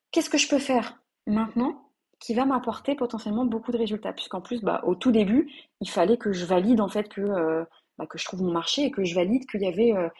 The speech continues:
un intérêt pour l'offre que je voulais proposer. Donc, euh, tu vois, j'avais pas le temps, euh, de faire, euh, euh, tout ce qui va, euh, autour de,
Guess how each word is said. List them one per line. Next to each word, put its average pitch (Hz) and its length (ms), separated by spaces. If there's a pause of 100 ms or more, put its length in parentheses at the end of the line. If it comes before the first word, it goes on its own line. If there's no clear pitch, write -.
(160)
un 185 140
intérêt 185 380
pour 226 180
l'offre 190 200
que 214 80
je 190 80
voulais 185 200
proposer. 190 480 (440)
Donc, 190 280
euh, 175 300
tu - 120
vois, 214 60
j'avais 196 200
pas 185 140
le 190 60
temps, 226 400
euh, 180 60
de 170 100
faire, 202 260
euh, 170 140 (420)
euh, 175 160
tout - 100
ce 214 80
qui 196 220
va, 196 380
euh, 170 160
autour 214 480
de, 185 160